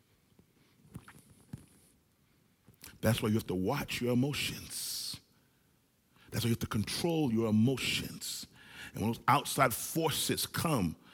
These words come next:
and suggest the Lord doesn't care, you have to rebuke them. You have to resist them because it's the enemy trying to bring a wedge between you and the Lord.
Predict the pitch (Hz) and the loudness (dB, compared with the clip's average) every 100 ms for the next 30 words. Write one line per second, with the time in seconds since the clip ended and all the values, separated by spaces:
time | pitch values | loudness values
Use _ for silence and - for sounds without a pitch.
0 | - - 120 117 123 101 107 147 127 113 | -12 -2 2 2 2 2 2 2 4 4
1 | 131 143 120 135 123 107 - - 185 135 | 4 2 6 6 6 0 -2 4 8 8
2 | 87 73 - - - 127 127 117 - 104 | 6 2 -10 -18 -2 2 4 4 2 2
3 | 101 95 120 190 - - 92 120 127 113 | 2 2 2 2 0 -2 2 0 0 0
4 | 104 90 190 - - 98 - - - 98 | 0 4 6 6 2 -2 -4 -8 -4 4
5 | 104 - - - - - - - _ _ | 8 8 6 -2 -4 -6 -10 -18 _ _
6 | _ _ _ _ _ _ _ _ _ _ | _ _ _ _ _ _ _ _ _ _
7 | _ _ _ _ _ _ _ _ _ _ | _ _ _ _ _ _ _ _ _ _
8 | - 120 104 104 101 90 101 170 143 104 | -2 2 4 2 2 0 2 6 6 4
9 | 92 101 - 95 95 127 98 78 - - | -2 -2 0 2 2 2 0 -2 -10 -20
10 | - - - 95 87 - - | -20 -20 -6 -2 -2 -6 -12